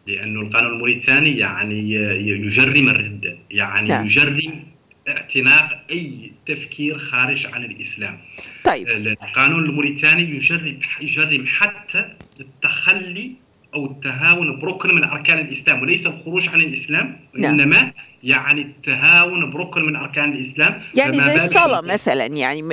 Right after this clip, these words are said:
Speaker 1: زي
Speaker 2: يبقى
Speaker 1: الصلاة في المادة، المادة،
Speaker 2: يا.
Speaker 1: المادة الداعشية، المادة
Speaker 2: يا.
Speaker 1: مية وستة، يقول لك، آه، يعني كل مسلم مكلف، امتنع عن أداء الصلاة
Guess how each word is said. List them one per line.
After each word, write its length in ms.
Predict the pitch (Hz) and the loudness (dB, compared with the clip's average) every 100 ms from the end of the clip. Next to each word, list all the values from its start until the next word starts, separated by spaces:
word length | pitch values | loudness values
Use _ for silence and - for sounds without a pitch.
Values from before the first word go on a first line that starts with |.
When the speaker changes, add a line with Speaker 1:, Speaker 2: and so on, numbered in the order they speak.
| - | -2
Speaker 1:
زي 80 | 185 | 0
Speaker 2:
يبقى 260 | 170 175 | 2 2
Speaker 1:
الصلاة 480 | 180 - 190 196 135 | 2 4 4 4 0
في 60 | 139 | -4
المادة، 640 | 147 - 139 151 151 147 | -6 -6 0 2 2 0
المادة، 220 | 135 139 | 4 4
Speaker 2:
يا. 60 | 392 | 4
Speaker 1:
المادة 240 | 139 139 | 0 -4
الداعشية، 720 | 131 135 131 135 - 185 160 | -2 -2 -4 -4 -4 -2 -4
المادة 280 | - 120 120 | -4 -4 -6
Speaker 2:
يا. 200 | 123 - | -6 -4
Speaker 1:
مية 100 | 139 | -2
وستة، 460 | 131 175 170 - - - - - - | -2 -4 -4 -6 -6 -12 -20 -20 -18
يقول 320 | 90 120 120 | -8 -6 -4
لك، 220 | 127 127 | -2 2
آه، 280 | 123 120 117 | 4 4 0
يعني 340 | 117 117 123 127 | 0 -2 -2 0
كل 280 | 143 156 | 2 2
مسلم 360 | 143 151 143 120 113 | 2 2 2 2 2
مكلف، 320 | 160 175 135 | 0 2 0
امتنع 280 | 110 131 127 | 0 2 2
عن 140 | 131 | 4
أداء 220 | 127 127 | 4 4
الصلاة 600 | - - 139 190 147 - | 0 -2 0 0 -2 -6